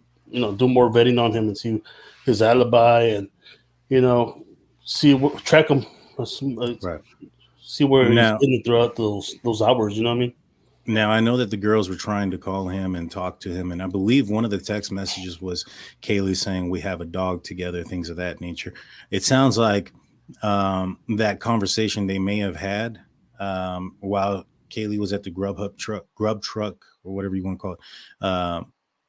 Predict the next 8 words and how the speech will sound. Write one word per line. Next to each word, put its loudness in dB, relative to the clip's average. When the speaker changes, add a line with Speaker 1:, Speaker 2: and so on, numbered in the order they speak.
Speaker 2:
that 4
it 0
wasn't -2
a, -2
uh, -6
a -8
pleasant -6
one. -14